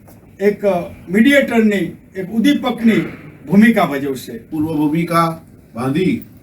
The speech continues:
Speaker 2: એના સંદર્ભમાં મારે, એ જ કહેવાનું કે જે વિકસિત ભારત સંકલ્પ યાત્રા છે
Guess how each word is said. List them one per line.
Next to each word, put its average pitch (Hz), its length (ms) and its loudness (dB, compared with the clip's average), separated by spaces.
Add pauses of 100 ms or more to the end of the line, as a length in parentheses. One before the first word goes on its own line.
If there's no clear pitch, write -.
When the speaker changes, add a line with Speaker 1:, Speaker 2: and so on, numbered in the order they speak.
(340)
Speaker 2:
એના 147 240 -6
સંદર્ભમાં 147 640 -4
મારે, 143 280 -4 (1200)
એ 165 140 -2
જ 165 100 -8
કહેવાનું 131 400 -4 (400)
કે 175 140 -4 (1300)
જે 175 160 0
વિકસિત 160 480 -2
ભારત 170 320 2
સંકલ્પ 175 560 -4
યાત્રા 165 420 -2
છે 147 160 -4